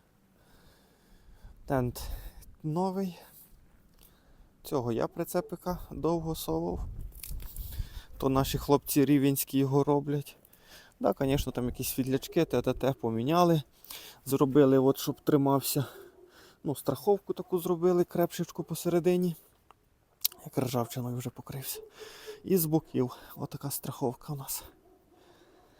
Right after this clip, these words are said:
От тут в нас воно на сава-, саафах і на інтраксах. У баті так само. У баті сама довша. Вона.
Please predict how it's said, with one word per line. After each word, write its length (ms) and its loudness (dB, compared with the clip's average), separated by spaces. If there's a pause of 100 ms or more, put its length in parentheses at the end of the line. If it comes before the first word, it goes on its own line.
(880)
От 160 -16
тут 160 -2
в 60 -2
нас 260 4
воно 220 2
на 140 4
сава-, 460 4
саафах 680 4 (520)
і 100 0
на 320 0 (160)
інтраксах. 680 -4 (1600)
У 60 -10
баті 420 0 (140)
так 200 -2
само. 400 -6 (1600)
У 60 -8
баті 300 0
сама 380 -2 (180)
довша. 500 -2 (960)
Вона. 360 -4